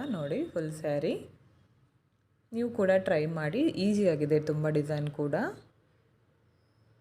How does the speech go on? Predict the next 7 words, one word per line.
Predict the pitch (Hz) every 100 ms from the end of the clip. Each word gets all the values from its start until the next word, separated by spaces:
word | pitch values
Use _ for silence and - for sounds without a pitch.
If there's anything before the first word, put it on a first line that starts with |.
| _ _ _ _ _ _ _ _ _ _ _ _ _ _ _ _
ಆ, | 196 185 180
ನಾನು | 175 185 196 202
ತ್ರೀ | 196 202
ಚೈನ್ನ | 196 196 190
ತ್ರೀ | 185 185
ಟೈಮ್ಸ್ | 180 180 -
ಹಾಕಿದ್ದೀನಲ್ಲ, | 165 175 165 165 156